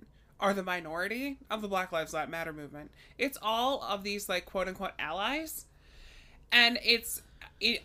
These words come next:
I don't know about other, well, in other places, it's fine. In Madison itself, when we're talking about this, okay, you guys, we, we're talking about Madison, Wisconsin only. Because outside of here,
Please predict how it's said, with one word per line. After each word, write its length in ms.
I 120
don't 100
know 140
about 200
other, 280
well, 220
in 120
other 200
places, 380
it's 120
fine. 220
In 260
Madison 520
itself, 540
when 220
we're 100
talking 420
about 200
this, 240
okay, 320
you 120
guys, 260
we, 180
we're 120
talking 280
about 140
Madison, 500
Wisconsin 680
only. 500
Because 640
outside 400
of 100
here, 320